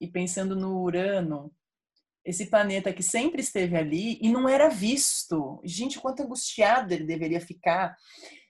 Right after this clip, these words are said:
de como não sabem da minha existência, né? Eu acho que isso é bem interessante, assim, porque traz alguns aspectos também. Enfim, vamos falar de Urano, então,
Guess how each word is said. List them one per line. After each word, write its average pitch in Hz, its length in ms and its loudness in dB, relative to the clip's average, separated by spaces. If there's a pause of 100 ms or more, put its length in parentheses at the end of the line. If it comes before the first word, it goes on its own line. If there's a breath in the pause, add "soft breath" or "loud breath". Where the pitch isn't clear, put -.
de 170 420 -6 (100)
como 254 160 -2
não 294 140 4
sabem 262 400 2
da 226 80 0
minha 220 140 -6
existência, 180 800 -2
né? 214 320 4 (460)
Eu 175 280 0
acho 190 540 0
que 196 380 -8 (400)
isso 180 220 -4
é 202 40 0
bem 196 280 0
interessante, 233 840 -2
assim, 151 460 -6 (1200 soft breath)
porque 180 200 0
traz 190 260 4
alguns 190 240 0
aspectos 175 540 0
também. 165 300 -4
Enfim, 214 220 -2
vamos 226 220 -2
falar 233 160 6
de 196 120 -2
Urano, 143 300 -2
então, 143 400 -6